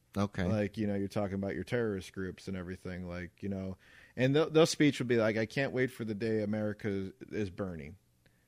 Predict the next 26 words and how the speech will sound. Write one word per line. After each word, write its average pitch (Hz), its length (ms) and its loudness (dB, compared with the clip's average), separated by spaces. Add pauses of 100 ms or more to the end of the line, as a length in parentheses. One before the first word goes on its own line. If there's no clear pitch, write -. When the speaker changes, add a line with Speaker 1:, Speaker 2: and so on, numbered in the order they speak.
(400)
Speaker 2:
Now, 123 260 2
not 135 320 2
inciting 127 460 2
violence, 139 560 0 (240)
not 127 360 0
saying 131 300 2
somebody 123 260 0
should 127 120 -2
go 123 100 8
on, 117 160 4 (460)
but, 170 180 8
"Man, 208 240 8
I 190 80 6
can't 185 320 4
wait 147 360 6 (100)
until, 123 720 2 (360)
you 123 140 0
know." 113 500 2 (120)
Speaker 1:
And 104 200 6
they, 92 120 6
they 87 220 4
live 87 200 2
in 87 80 0
America? 82 480 0 (540)
Speaker 2:
Who 151 80 -2
knows? 226 180 0